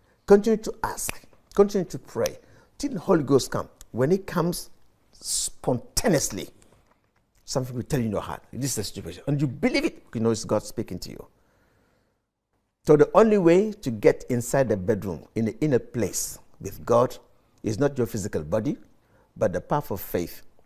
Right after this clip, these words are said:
When you engage your heart by meditating, pondering, trying to understand, and allowing the Holy Spirit to give you the explanation and take you to a place of conclusion before you decide by yourself. Thank you. So,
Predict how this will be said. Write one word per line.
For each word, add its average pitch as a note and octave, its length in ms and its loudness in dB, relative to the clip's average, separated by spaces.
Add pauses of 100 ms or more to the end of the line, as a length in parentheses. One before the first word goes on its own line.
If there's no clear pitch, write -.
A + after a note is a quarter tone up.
(280)
When A#2+ 180 -2
you A#2+ 160 -2
engage A#2+ 360 0
your F#2 120 -2
heart E2 300 -6 (260)
by G#2 120 -2
meditating, A#2 760 -6 (400)
pondering, G3+ 640 6 (460)
trying G3 320 6
to - 160 2
understand, E3+ 640 2
and B2 100 -2 (120)
allowing G#3 340 4
the F#3 80 4
Holy D#3 220 2
Spirit D#3+ 300 -2 (240)
to C3 100 -10
give D3 400 2
you F#3 200 -4 (320)
the - 200 0
explanation D3+ 680 -2
and A#2+ 180 -6
take - 200 -2
you C#3+ 60 -8
to - 160 0
a - 40 0
place D3+ 400 -2
of A#2 100 -6
conclusion G2 480 -8
before A2+ 280 -2
you C3 40 0
decide G2+ 320 -2
by F#2+ 100 -2
yourself. - 440 -8 (3750)
Thank G2+ 280 -4
you. F2+ 100 -8
So, C#4 460 4